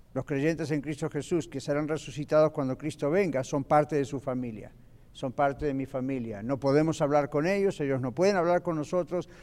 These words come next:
pero somos la misma familia en dos lugares diferentes, en dos estados físicos diferentes. ¿Qué tal? Entonces dice, "Toma nombre toda familia", ¿ok?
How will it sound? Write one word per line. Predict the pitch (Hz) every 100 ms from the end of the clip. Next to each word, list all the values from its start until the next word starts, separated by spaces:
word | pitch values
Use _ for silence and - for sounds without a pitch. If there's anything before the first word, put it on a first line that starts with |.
| - -
pero | - 143
somos | 139 160 156 139
la | 135
misma | 180 254 247
familia | 240 196 226 247 247 247 240 - - -
en | - 170
dos | 202
lugares | 196 202 208 208
diferentes, | 196 - 190 196 190 190
en | 170
dos | 160 170
estados | 165 - 165 151
físicos | 160 147 156 147
diferentes. | 135 131 139 127 107 113
¿Qué | -
tal? | 147 120 104 - - - - - - - - - - - - -
Entonces | 127 165 170 160
dice, | 170 170
"Toma | - 180 185 208 214
nombre | 196 202 190 180
toda | 175 - 180 180 170
familia", | - 151 165 165 127 104 - - - - - - - - - - -
¿ok? | -